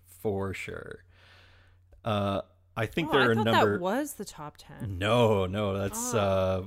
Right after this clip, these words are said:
Speaker 1: let's see, one, two, three, four, five, six, seven, eight, nine, ten, eleven, twelve, thirteen, fourteen, fifteen, sixteen, seventeen, eighteen on the list. We gotta knock eight off.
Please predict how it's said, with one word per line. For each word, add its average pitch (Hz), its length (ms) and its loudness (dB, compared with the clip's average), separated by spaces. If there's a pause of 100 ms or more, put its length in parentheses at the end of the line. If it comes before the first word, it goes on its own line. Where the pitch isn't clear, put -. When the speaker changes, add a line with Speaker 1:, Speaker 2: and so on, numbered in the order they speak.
(160)
Speaker 1:
let's 107 200 -10
see, 95 140 -8
one, 95 260 -8
two, 95 320 -8
three, 101 280 -6
four, 92 360 -8
five, 87 340 -12
six, - 300 -16
seven, 78 340 -12
eight, 78 260 -14
nine, - 400 -16
ten, - 300 -14
eleven, 92 540 -10
twelve, 101 380 -10 (100)
thirteen, 104 340 -6
fourteen, 110 380 -8
fifteen, 110 400 -10
sixteen, 107 420 -10
seventeen, 110 760 -8 (120)
eighteen 139 760 -8 (640)
on 135 140 -6
the 127 60 -6
list. 151 240 -6
We 135 80 -4
gotta 120 160 0
knock 104 380 -4
eight 107 320 -4
off. 90 420 -6